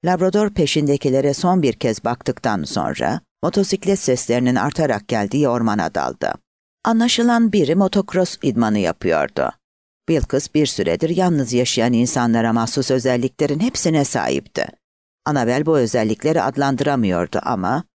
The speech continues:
adamın karısı konusunu fazla deşmemeye çalışmanın doğru olacağını düşündü. "Yani buralı değilsiniz." "O hayır,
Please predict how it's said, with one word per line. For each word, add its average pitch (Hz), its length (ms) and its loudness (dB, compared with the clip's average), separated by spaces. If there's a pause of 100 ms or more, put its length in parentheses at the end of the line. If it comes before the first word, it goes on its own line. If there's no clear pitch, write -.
(160)
adamın 202 340 2
karısı 185 340 0
konusunu 143 460 -2
fazla 143 380 -2
deşmemeye 117 520 0
çalışmanın 131 680 -2
doğru 175 240 2
olacağını 107 640 0
düşündü. 71 460 -4 (760)
"Yani 120 360 0
buralı 113 360 0
değilsiniz." 214 800 -2 (640)
"O 156 200 0
hayır, 160 480 0